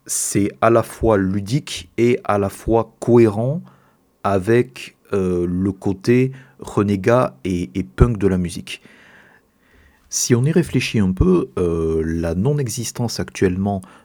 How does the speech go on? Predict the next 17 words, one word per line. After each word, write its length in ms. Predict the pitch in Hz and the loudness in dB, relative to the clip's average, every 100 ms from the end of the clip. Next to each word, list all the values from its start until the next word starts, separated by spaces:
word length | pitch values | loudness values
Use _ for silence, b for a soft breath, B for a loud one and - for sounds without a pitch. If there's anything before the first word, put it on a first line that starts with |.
| B | B
d'un 240 | - 113 | 0 0
projet 320 | 120 - 107 117 | 2 -2 0 0
dans 140 | 95 | 0
la 80 | 90 | 0
discographie 600 | 87 - 92 90 87 92 | -2 -4 -4 -4 -6 -6
de 100 | 87 | -6
Sot 480 | - - 101 - - - | -2 0 0 0 -18 -10
qui 300 | 95 92 98 | -4 2 2
est, 160 | 98 95 B B B - | 2 -2 B B B -6
euh, 320 | 90 80 - | -6 -4 -6
sorti 720 | - - 131 - - 123 117 - | -4 0 -2 -2 -10 -8 -6 -4
et 100 | 85 | -4
qui 240 | - 85 | -4 -2
a 80 | 80 | -2
été 300 | 82 - 80 | -2 -6 -8
retiré, 720 | - 95 90 - 90 92 92 | -6 -6 -6 -6 -4 -2 -2
euh, 300 | 85 80 78 | -2 -2 -4